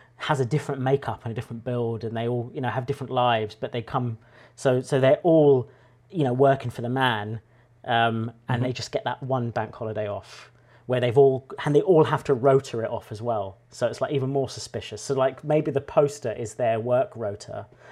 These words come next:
Speaker 1: and they're all
Speaker 2: Love
Speaker 1: off
Speaker 2: it.
Speaker 1: on the bank holiday. So they're the suspects, and the suspect list is maybe next to it. So it's like a twist on The Usual Suspects, but with a,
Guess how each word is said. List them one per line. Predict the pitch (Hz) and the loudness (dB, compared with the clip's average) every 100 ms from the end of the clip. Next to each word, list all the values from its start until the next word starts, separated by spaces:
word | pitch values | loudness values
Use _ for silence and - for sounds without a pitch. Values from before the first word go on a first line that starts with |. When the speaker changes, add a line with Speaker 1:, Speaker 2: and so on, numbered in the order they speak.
| - | -10
Speaker 1:
and | 117 120 | -4 0
they're | 123 | 0
all | 120 120 - | 2 0 0
Speaker 2:
Love | |
Speaker 1:
off | 127 95 | 0 0
Speaker 2:
it. | |
Speaker 1:
on | 113 | -8
the | 107 | -6
bank | 110 110 | -6 -8
holiday. | - 117 110 104 101 - _ _ | -8 -6 -6 -8 -12 -18 _ _
So | - 123 | -4 -2
they're | |
the | 113 | -2
suspects, | - 127 - - 104 - | -2 -2 -2 -4 -6 -6
and | 127 123 | -6 -6
the | |
suspect | - 135 - - 104 117 | 0 0 0 -6 -6 -8
list | 113 - 117 | -12 -10 -12
is | 107 | -10
maybe | 104 107 | -10 -10
next | 107 - - | -12 -12 -14
to | 104 | -14
it. | 107 | -12
So | - | -10
it's | 127 | -4
like | 139 127 | -2 -2
a | 135 | -6
twist | - 147 - | -2 -2 -2
on | 131 | -6
The | 127 | -2
Usual | 123 117 113 | -4 -4 -6
Suspects, | 127 - 104 101 - | -8 -8 -10 -10 -12
but | - 117 | -10 -8
with | 110 - _ - _ _ | -10 -12 _ -20 _ _
a, | - | -6